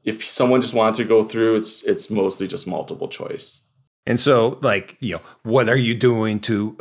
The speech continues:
Speaker 2: address this staff shortage in your firm? You know, offshoring, technology improvements,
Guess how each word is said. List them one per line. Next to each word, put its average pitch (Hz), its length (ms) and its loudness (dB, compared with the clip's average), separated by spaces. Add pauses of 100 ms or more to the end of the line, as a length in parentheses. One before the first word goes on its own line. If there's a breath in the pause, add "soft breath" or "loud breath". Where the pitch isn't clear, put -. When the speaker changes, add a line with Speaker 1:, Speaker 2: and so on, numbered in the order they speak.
(120)
Speaker 2:
address 123 600 2
this 110 240 -2
staff - 640 0
shortage 107 480 -2
in 107 60 -2
your 104 160 0
firm? 95 320 2 (460 loud breath)
You 107 120 -2
know, 90 80 2
offshoring, 151 840 4 (360 soft breath)
technology 143 640 2
improvements, 143 920 2